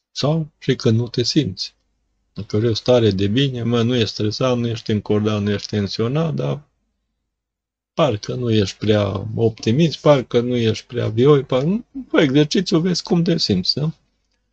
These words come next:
Deci eu personal am constatat că dacă fac acest exercițiu fără să am probleme de rezolvat, fără a mă gândi la ceva, îmi confer o stare de bună dispoziție, de voioșie, de energizare, da?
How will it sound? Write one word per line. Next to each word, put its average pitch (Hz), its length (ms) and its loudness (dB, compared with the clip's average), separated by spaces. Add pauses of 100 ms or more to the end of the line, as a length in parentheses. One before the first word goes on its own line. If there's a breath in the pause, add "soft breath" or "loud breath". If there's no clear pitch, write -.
(760)
Deci 135 160 -6
eu 196 100 6
personal 143 540 2
am 120 120 0
constatat 123 720 4
că 110 120 0
dacă 107 260 -2
fac 139 300 2
acest 117 600 0
exercițiu 113 840 2
fără 156 340 2
să 117 160 0
am 113 120 4
probleme 101 460 2
de 95 120 0
rezolvat, 98 600 -2
fără 143 240 -2
a 107 40 -2
mă 110 160 2
gândi 104 380 4
la 107 120 2
ceva, 175 340 0
îmi 175 100 0
confer 127 420 -2
o 123 80 -6
stare 110 360 0
de 98 120 2
bună 107 260 0
dispoziție, 101 760 -2
de 110 120 -2
voioșie, 113 680 0
de 104 160 -4
energizare, 98 920 -2
da? 104 180 -6